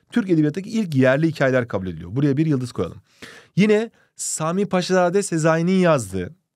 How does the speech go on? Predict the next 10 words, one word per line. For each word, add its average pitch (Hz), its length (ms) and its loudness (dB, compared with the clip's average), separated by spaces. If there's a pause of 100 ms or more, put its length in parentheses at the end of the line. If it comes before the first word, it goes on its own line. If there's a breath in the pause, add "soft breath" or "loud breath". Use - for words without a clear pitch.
(120)
bakın 107 280 -2
bu 117 40 2
da 165 200 2 (280 soft breath)
Tanzimat 135 480 0
ikinci 120 320 -2
dönemde, 90 200 -4
Sami 127 300 -2
Paşazade 127 340 -2
Sezai'nin 127 340 -2
yazdığı 131 400 -2